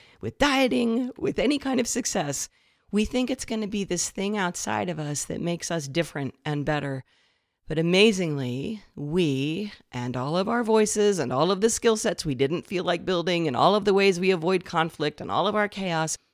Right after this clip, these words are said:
are the common denominator in all of our circumstances. The parts of ourselves we try to escape always miraculously <laughs> show back up. It's like those birthday candles that won't blow out, just keeps on coming back up.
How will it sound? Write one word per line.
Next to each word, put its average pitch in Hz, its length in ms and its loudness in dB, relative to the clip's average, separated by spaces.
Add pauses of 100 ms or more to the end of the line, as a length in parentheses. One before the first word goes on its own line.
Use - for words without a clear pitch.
(200)
are 208 80 -2
the 202 100 -2
common 233 480 2
denominator 151 1000 0
in 147 260 -6
all 135 220 -4
of 139 100 -4
our 135 100 -2
circumstances. - 920 -8 (480)
The - 80 -6
parts - 360 4
of 185 120 -2
ourselves 151 440 -2
we 139 80 -6
try 139 220 -6
to 131 140 -6
escape 202 540 0 (280)
always 226 640 2 (200)
miraculously 156 1160 -2
<laughs> - 60 -20
show - 440 0
back 165 280 0
up. - 240 -6 (160)
It's - 100 -12
like 185 140 0
those 160 160 0
birthday 160 260 2
candles - 440 -6
that - 120 -2
won't 143 220 2
blow - 200 2
out, - 380 0
just - 240 -4
keeps - 320 0
on 190 160 4
coming 151 240 0
back 135 180 -4
up. - 180 -8